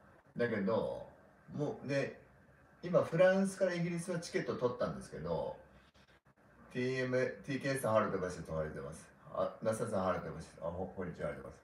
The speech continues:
シ。なんですけど、あの、向こう、イギリスに行った時の滞在費とレンタカー代とかなくて、もう全く。あと食費代ね。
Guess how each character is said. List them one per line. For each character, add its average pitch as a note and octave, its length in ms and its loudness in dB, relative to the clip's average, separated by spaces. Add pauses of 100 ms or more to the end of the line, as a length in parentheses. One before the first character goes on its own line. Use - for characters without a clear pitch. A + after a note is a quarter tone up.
(720)
シ。 A2 60 -2
な A#2 80 8
ん G#2 60 4
で F2+ 60 0
す - 100 -8
け D#2+ 60 -4
ど、 F2 400 -4 (1040)
あ F#2+ 160 6
の、 D#2 480 0
向 C#3 240 8
こ C#3 180 10
う、 D3 40 4
イ D3 60 6
ギ G#3 100 8
リ G#3+ 80 6
ス G#3 80 6
に G#3+ 100 10
行 G3+ 100 8
っ - 20 2
た G3+ 120 10
時 F#3 160 4
の G#2+ 100 4
滞 F3+ 380 10
在 F#3 260 10
費 - 140 0
と G2 480 8
レ A#2+ 100 4
ン D3+ 160 6
タ E3+ 140 6
カ E3 200 4
ー D#3+ 100 6
代 D#3+ 160 8
と D#3+ 80 2
か - 160 0
な - 160 4
く - 100 -6
て、 - 140 0
も D#2 140 0
う D#2+ 220 -2 (100)
全 G2 100 -2
く。 - 280 -2 (380)
あ F#2 80 0
と E2 120 -4
食 G#2+ 340 2
費 A2 160 8
代 G2+ 180 4
ね。 A#2 220 0